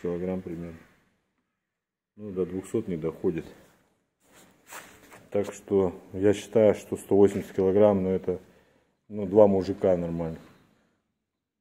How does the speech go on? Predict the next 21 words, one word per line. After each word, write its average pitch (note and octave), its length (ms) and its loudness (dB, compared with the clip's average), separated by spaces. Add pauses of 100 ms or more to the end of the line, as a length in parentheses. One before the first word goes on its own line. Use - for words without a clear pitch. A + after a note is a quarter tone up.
(240)
Весом, F#2+ 440 -6
я E2+ 140 -2
думаю, F2 580 0
любой F2+ 320 4
тракторишка, F#2+ 720 -4
там, E2 200 -8
пятнадцать F#2 480 -6
лошадок F2+ 540 -4
увезёт F2 440 0
двух F#2+ 240 -6
мужиков, F2 480 -10
мне D#2+ 80 -10
кажется. - 440 -14 (1500)
Так F#2+ 180 -6
что, G2 380 6 (380)
если A2 240 0
что, C#3 240 6
обращайтесь G#2 580 6
насчёт G#2 280 -2
такой G#2 260 4 (300)
косилки, A2 500 0